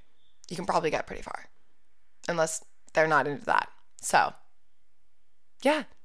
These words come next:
get better. That's it for this week, guys. If you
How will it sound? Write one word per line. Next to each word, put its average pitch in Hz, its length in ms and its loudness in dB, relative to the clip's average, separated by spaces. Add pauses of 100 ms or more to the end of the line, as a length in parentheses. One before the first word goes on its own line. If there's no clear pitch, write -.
(240)
get 208 180 4
better. 240 340 6 (1120)
That's 208 300 4
it - 100 -2
for - 100 -4
this 220 200 0
week, 254 180 0
guys. 233 480 10 (840)
If 202 200 2
you 208 600 8